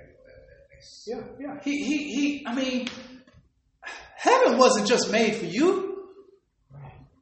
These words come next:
Speaker 1: You see, hell wasn't made for us.
Speaker 2: Yeah. But, but it, it wasn't just, it ain't an exclusive,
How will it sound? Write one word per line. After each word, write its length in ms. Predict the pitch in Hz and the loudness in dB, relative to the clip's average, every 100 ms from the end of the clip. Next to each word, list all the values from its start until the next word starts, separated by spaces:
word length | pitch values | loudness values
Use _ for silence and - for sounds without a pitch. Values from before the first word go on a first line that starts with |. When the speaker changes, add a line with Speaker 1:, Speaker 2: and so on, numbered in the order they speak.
| _ _ _ _ _ _ _ _ _ _ _ _ _ 90 | _ _ _ _ _ _ _ _ _ _ _ _ _ -20
Speaker 1:
You 80 | |
see, 200 | 87 78 98 | -18 -16 -12
hell 200 | 135 - | -12 -10
wasn't 240 | - - | -12 -16
made 280 | - - - | -18 -20 -20
for 160 | 170 - | -20 -20
us. 400 | - - - _ - - - | -20 -20 -20 _ -20 -18 -10
Speaker 2:
Yeah. 520 | 320 466 359 - - - | -6 -2 0 -2 -8 -10
But, 400 | - 339 349 349 | -2 6 6 8
but 140 | 370 | 8
it, 160 | 440 415 | 8 8
it 240 | 330 508 | 8 10
wasn't 300 | 508 415 349 | 10 8 4
just, 160 | 320 - | 2 4
it 380 | 494 523 508 294 | 6 8 8 6
ain't 80 | 226 | 4
an 60 | |
exclusive, 800 | 202 - 277 294 - 202 - - | 2 0 2 2 4 2 2 -6